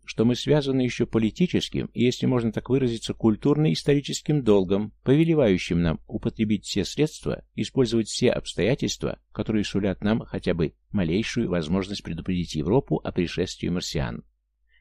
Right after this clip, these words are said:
Кто может поручиться за то, какое решение примут Соединённые Штаты Марса, когда будут располагать всеми нужными сведениями об обитателях Земли? Если марсиане даже сдержат данное нам слово, кто знает, не помешают ли они нам воспользоваться какими-нибудь таинственными влияниями,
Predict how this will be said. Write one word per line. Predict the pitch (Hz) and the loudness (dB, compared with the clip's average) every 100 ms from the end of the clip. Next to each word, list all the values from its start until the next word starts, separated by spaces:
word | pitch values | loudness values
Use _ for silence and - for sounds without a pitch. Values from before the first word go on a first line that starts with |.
| - | -20
Кто | - 143 | 6 6
может | 156 143 143 | 6 2 0
поручиться | 143 143 147 127 95 | 0 0 0 -2 -2
за | 90 101 | -2 0
то, | 143 139 | 0 -2
какое | 104 113 110 | 0 2 2
решение | 104 - 123 107 | 0 0 2 2
примут | - 104 92 | 2 0 0
Соединённые | - 92 101 101 95 | -2 0 2 4 2
Штаты | 90 - 90 85 | 0 -2 -2 2
Марса, | 98 143 - - - _ - | 2 0 -2 -6 -8 _ -6
когда | 113 113 | -2 0
будут | 123 123 117 | 0 0 -2
располагать | 110 - 110 110 110 | -4 -2 0 0 -2
всеми | - 107 101 | 0 2 4
нужными | 101 87 90 | 2 2 0
сведениями | 80 104 131 135 139 139 - | 0 0 0 2 -2 -2 -4
об | 104 101 | -2 0
обитателях | 92 87 98 95 92 | 0 -2 -4 -4 -6
Земли? | 87 90 69 64 - _ _ _ _ | -2 -2 -2 -4 -12 _ _ _ _
Если | 95 95 - | -2 0 2
марсиане | 110 104 117 123 | 0 2 2 2
даже | 117 113 120 | 2 2 0
сдержат | 110 127 90 80 76 | 2 2 2 0 0
данное | 87 82 85 | 2 2 2
нам | 95 | 0
слово, | 101 - 64 50 | -2 -2 -4 -4
кто | - 139 | -2 0
знает, | 127 147 143 | 2 2 2
не | 143 | 2
помешают | 135 139 135 - 156 147 | 2 0 0 0 0 2
ли | 143 | 0
они | 143 | 0
нам | 135 131 | 0 0
воспользоваться | 131 - 139 123 123 - | 0 -2 -2 0 0 -2
какими-нибудь | 113 120 127 117 113 120 - | -4 -2 2 4 4 0 0
таинственными | 110 117 - 107 107 | -2 -2 0 0 2
влияниями, | 101 98 117 120 117 78 65 57 - | 2 2 2 2 2 2 0 -4 -10